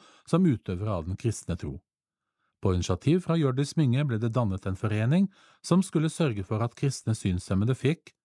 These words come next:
tilgang på Guds ord i en tilre-, tilrettelagt form som de selv kunne lese, oppfatte og dele, dele et kristent og sjelesørgerisk fellesskap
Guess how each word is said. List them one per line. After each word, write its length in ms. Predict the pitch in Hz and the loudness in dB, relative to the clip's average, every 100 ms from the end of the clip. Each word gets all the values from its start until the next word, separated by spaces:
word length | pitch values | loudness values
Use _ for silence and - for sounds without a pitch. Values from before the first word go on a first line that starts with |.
| _ _ _ _ - | _ _ _ _ -2
tilgang 460 | 101 78 90 110 | 0 0 0 0
på 140 | 113 165 | 0 0
Guds 220 | 139 - - | 0 -2 0
ord 160 | 156 214 _ _ - | 2 0 _ _ -4
i 80 | 117 | 0
en 80 | 117 | 0
tilre-, 320 | 139 127 123 - | 0 0 -2 -2
tilrettelagt 560 | - 135 - 95 107 - | -2 -2 -2 -2 -2 -2
form 320 | - 127 202 | -2 2 2
som 200 | 185 113 107 | 0 0 0
de 80 | |
selv 320 | 110 - 95 95 | 0 -2 -4 -2
kunne 220 | 104 110 | -2 0
lese, 400 | 117 87 - 151 - | 0 -2 -4 -6 -6
oppfatte 460 | 87 - 104 - 113 | -10 -4 -6 -2 0
og 60 | |
dele, 320 | 117 95 123 202 _ _ _ _ _ _ _ | 0 0 0 -2 _ _ _ _ _ _ _
dele 320 | 107 85 85 | 0 0 0
et 140 | 123 - | -2 0
kristent 540 | 147 - - 110 110 | 0 0 0 0 0
og 60 | 139 | -2
sjelesørgerisk 880 | 151 101 95 104 101 120 - - - | 0 -2 -2 -2 0 -2 -4 -12 -2
fellesskap 540 | 113 104 - 151 202 | 0 0 0 -2 -2